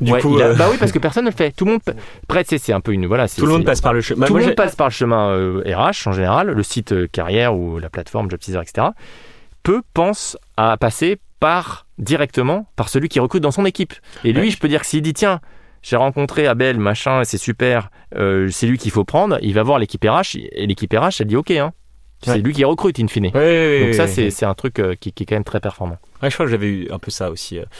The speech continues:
Speaker 1: j'ai fait mon truc ch-, sur Job Teaser, et puis après, j'avais
Speaker 2: Bah
Speaker 1: pour
Speaker 2: oui.
Speaker 1: mon premier stage, et puis après, j'avais passé mon C V à, à, au manager de manager, et en fait, en, en gros, quand j'avais
Speaker 2: Exactement.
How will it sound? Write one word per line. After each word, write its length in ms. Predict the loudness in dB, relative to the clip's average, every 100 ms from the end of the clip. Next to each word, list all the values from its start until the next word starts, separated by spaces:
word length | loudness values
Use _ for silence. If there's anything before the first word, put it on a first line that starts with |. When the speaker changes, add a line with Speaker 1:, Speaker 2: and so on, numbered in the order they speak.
| -20
Speaker 1:
j'ai 80 | -14
fait 80 | -10
mon 100 | -10 -12 -18
truc 160 | -14
ch-, 140 | -14 -12
sur 220 | -8 -4
Job 100 | -2
Teaser, 320 | -2 -2 0 0
et 60 |
puis 120 | -2
après, 220 | -6 -4 -4
j'avais 240 | -2 -4 -4
Speaker 2:
Bah 100 | 0
Speaker 1:
pour 80 | 2
Speaker 2:
oui. 60 | 2
Speaker 1:
mon 80 | 0
premier 240 | 0 -2
stage, 300 | 0 0 0
et 120 | -2
puis 160 | -2 -4
après, 260 | -2 -2
j'avais 220 | 0 -2 -2
passé 300 | -2 0 0
mon 100 | 0
C 160 | -2
V 140 | 0 0
à, 160 | 0
à, 220 | -4 -8 -10 -6
au 100 | 0
manager 480 | 2 2 0 0 0
de 60 | 0
manager, 400 | -2 -2 0 0
et 80 |
en 60 | 0
fait, 220 | -2 -2
en, 100 | -2
en 120 | -2
gros, 140 | 0 2
quand 80 | 2
j'avais 180 | 0 2
Speaker 2:
Exactement. 220 | 2 0